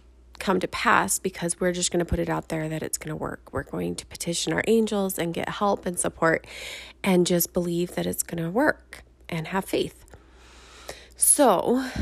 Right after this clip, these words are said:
as I had anticipated this day coming,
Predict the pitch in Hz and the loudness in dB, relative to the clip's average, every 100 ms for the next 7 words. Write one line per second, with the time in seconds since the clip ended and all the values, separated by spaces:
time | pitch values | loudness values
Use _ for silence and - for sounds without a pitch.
0 | - - - - 202 190 180 180 180 - | -4 -8 -10 -2 2 4 4 4 2 2
1 | 180 185 185 180 - 175 170 - 202 - | 2 0 0 -2 0 0 0 0 0 0
2 | 196 180 180 175 - 170 - 170 160 - | 0 0 2 0 0 0 0 0 -2 -2
3 | - 214 214 214 220 | -2 2 6 6 4